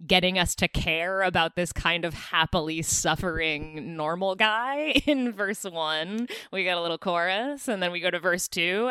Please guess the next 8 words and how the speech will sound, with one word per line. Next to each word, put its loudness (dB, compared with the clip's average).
and 4
I 6
earnestly 0
feel 2
bad 4
for 0
him. 4
<laughs> 0